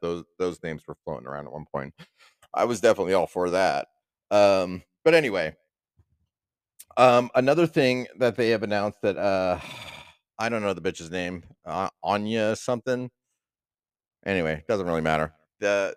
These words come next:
there, there is rumor floating around that, uh, that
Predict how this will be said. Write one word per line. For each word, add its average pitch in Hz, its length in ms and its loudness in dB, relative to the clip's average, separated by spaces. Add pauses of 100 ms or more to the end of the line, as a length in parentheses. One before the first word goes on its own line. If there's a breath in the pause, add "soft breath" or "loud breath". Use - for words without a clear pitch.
there, 120 240 -4
there 139 220 -2
is 143 120 -4
rumor 180 320 2
floating 123 380 4
around 98 340 0
that, 90 220 -2
uh, 80 360 -4 (840)
that 95 220 -4